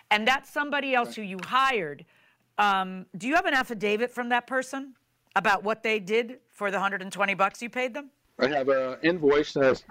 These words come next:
Speaker 2: uh, supplied as well.
Speaker 1: P C will not power on. Open chassis and remove dust. And then this first invoice for eighty bucks. All right.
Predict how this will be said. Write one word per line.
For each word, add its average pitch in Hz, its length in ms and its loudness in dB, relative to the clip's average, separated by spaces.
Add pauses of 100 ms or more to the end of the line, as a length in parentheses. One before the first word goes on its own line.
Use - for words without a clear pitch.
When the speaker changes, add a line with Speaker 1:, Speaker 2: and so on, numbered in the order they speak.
Speaker 2:
uh, 123 160 6
supplied 131 500 -2
as 113 140 -12
well. 127 240 2 (160)
Speaker 1:
P 294 220 2
C 285 200 2
will 247 140 4
not 233 300 2
power 233 360 2
on. 185 360 2
Open 226 320 0
chassis 269 480 0
and 240 120 -2
remove 220 440 -2
dust. 202 580 0
And 185 180 -4
then 196 200 -2
this 220 260 2
first 269 400 0
invoice 170 560 -6
for 170 220 -8
eighty 220 260 0
bucks. 147 480 -6 (340)
All 190 100 4
right. 160 220 0